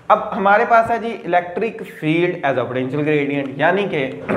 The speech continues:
<clears throat> इसको एक और नाम भी दिया जाता है relationship। अपने रिलेशनशिप का ना सोचो, इसके रिलेशनशिप का सोचो। रिलेशनशिप between, किसके दरमियान? इलेक्ट्रिक फील्ड,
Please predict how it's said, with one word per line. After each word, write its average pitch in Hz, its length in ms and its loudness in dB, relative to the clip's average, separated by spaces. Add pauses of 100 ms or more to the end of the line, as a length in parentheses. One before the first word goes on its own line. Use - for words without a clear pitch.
(240)
<clears throat> - 40 -6
इसको 185 280 2
एक 185 180 2
और 175 200 4
नाम 175 200 2
भी 175 80 -4
दिया 165 180 0
जाता 151 300 0
है 151 320 -4 (480)
relationship। 208 960 0 (880)
अपने 175 340 2
रिलेशनशिप 175 540 -2
का 156 80 -4
ना 175 100 -2
सोचो, 135 360 -6 (300)
इसके 156 280 -2
रिलेशनशिप 139 540 0
का 117 80 -8
सोचो। 98 320 -14 (480)
रिलेशनशिप 175 640 2
between, 170 500 4 (260)
किसके 175 280 0
दरमियान? 135 540 -4 (800)
इलेक्ट्रिक 156 580 0
फील्ड, 226 360 0